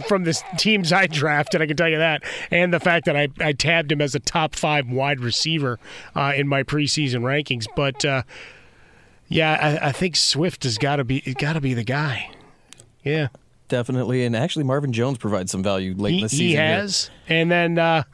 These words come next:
Speaker 1: like, going back, and not to make it all about the tight end, uh, like, I, I'm all about the, the quads and, uh, you know, the, the posterior and all. Uh, but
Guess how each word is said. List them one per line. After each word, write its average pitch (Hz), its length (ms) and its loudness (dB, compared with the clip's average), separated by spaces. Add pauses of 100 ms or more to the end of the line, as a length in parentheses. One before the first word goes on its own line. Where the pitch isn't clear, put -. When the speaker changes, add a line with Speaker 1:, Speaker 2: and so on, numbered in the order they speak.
(360)
Speaker 1:
like, 165 360 0
going 175 280 4
back, 160 280 2
and 160 100 0
not 156 200 2
to 139 240 0
make 147 260 0
it 135 60 2
all 139 180 2
about 135 220 0
the 139 80 -2
tight 135 300 0
end, 131 340 0 (500)
uh, 127 380 0
like, 123 320 -2
I, 123 200 2
I'm 127 200 0
all 127 160 2
about 123 360 0
the, 123 280 0
the 123 80 -2
quads 123 500 -2
and, 117 240 0
uh, 113 200 0 (320)
you 135 140 0
know, 113 220 -2
the, 123 380 -4
the 120 60 -8
posterior 135 480 -2
and 127 100 0
all. 117 140 -4 (280)
Uh, 151 280 2 (100)
but 160 260 2